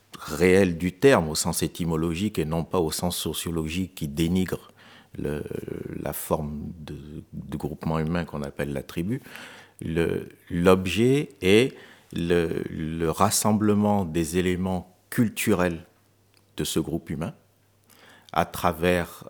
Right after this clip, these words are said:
euh, l'action de son sculpteur pour transmettre cette connaissance. Et le fait que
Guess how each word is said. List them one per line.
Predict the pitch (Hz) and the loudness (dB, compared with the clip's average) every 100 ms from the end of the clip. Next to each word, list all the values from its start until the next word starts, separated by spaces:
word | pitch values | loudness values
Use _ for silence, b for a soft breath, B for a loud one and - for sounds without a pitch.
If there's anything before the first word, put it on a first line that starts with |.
| - | -8
euh, | 73 76 76 | -6 -4 -4
l'action | 76 82 82 - - - 87 80 | -2 0 0 0 -4 -2 -4 -4
de | 71 76 | -6 -4
son | - 76 | -4 -6
sculpteur | - 76 - 135 180 - _ b b b b b b b _ - | -4 -2 2 0 0 -18 _ b b b b b b b _ -8
pour | - 120 - | -2 -2 -2
transmettre | - 117 110 - 120 - | 2 2 4 2 0 2
cette | 95 - | 0 0
connaissance. | 87 82 85 - - - | -4 -6 -8 -10 -14 -6
Et | 85 | 0
le | 92 | 0
fait | - 123 110 - | 4 4 4 0
que | 98 | 0